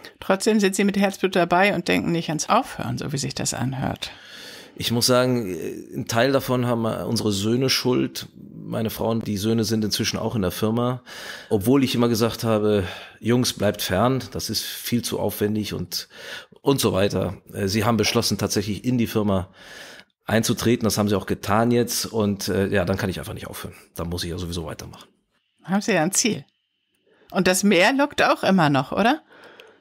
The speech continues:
Speaker 2: Ja, täglich. Also wenn wir eine freie Minute haben, sind wir unter Wasser oder auf dem Wasser oder,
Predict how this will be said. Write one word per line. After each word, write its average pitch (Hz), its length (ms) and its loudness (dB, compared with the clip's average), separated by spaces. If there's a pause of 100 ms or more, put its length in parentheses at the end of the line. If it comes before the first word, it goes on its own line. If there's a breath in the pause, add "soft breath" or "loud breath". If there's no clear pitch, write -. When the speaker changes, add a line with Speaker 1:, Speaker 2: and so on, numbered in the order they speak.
(180 loud breath)
Speaker 2:
Ja, 85 240 0
täglich. - 800 -4
Also 101 480 2
wenn 110 320 0
wir 117 80 4
eine 113 140 2
freie 107 240 2
Minute 107 440 0
haben, 120 300 -2
sind 107 320 0
wir 110 140 2
unter 101 260 -2
Wasser 127 460 0 (400)
oder 104 260 0
auf 101 160 0
dem 120 140 0
Wasser 139 420 -2 (100)
oder, 104 520 -2